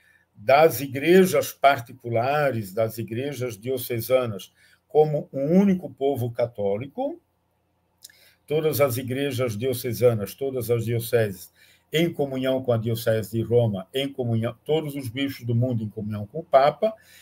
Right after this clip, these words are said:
Depois de falar dessa primeira dimensão da catolicidade,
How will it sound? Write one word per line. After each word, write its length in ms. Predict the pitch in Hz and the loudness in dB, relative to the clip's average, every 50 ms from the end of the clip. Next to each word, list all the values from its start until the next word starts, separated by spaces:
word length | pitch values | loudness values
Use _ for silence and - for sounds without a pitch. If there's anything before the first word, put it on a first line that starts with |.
| - - _ - | -20 -20 _ -6
Depois 320 | 131 131 131 156 170 170 | -6 0 4 6 6 6
de 80 | 165 147 | 4 2
falar 300 | - 147 139 139 139 139 | 2 4 8 8 8 8
dessa 280 | 139 147 139 - - - | 6 4 -2 -2 -4 -6
primeira 560 | - 151 147 151 160 202 254 277 262 226 175 - | -6 -6 -2 2 4 6 6 6 6 4 2 2
dimensão 640 | 131 123 127 123 120 117 - - 123 120 113 110 - _ _ _ _ - _ _ _ | 0 -2 -4 -2 -4 0 2 4 4 4 4 0 -4 _ _ _ _ -20 _ _ _
da 120 | - 113 113 | -2 -2 2
catolicidade, 1080 | - 120 117 117 117 113 110 120 117 - 170 151 151 151 160 175 185 185 214 233 - | 4 2 2 4 2 2 2 0 -2 -2 6 8 10 12 12 12 10 10 8 6 2